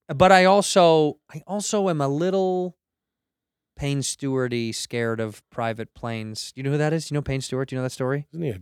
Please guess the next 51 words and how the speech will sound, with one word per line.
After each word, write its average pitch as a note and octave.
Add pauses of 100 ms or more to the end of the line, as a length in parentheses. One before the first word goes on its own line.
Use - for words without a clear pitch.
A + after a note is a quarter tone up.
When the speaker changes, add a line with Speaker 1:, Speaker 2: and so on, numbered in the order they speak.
(140)
Speaker 2:
what C3
is G#2+
he, F#2+
a D2+
golf G2+
guy? D3
Speaker 1:
He -
was -
a -
golfer. B2+
He D3+
was B2+
going B2+
from B2
Florida, D3
I C#3
think, F#3
to C#3
Texas, - (280)
and B2
they A#2+
lost A#2+
cabin B2+
pressure. E3 (600)
And A#2 (380)
instead C#3+
of C#3
going C3
like A#2+
this, C#3 (220)
the A#2+
flight C3
just B2+
kept C3
going A#2+
straight. B2+
So A#2+
all C3
these B2+
air B2
traffics C3
were A#2+
like, A#2
"What D3+
the F#3+
fuck F#3
is F3+
going E3
on? E3 (340)
What's C#3+
happening?" C3+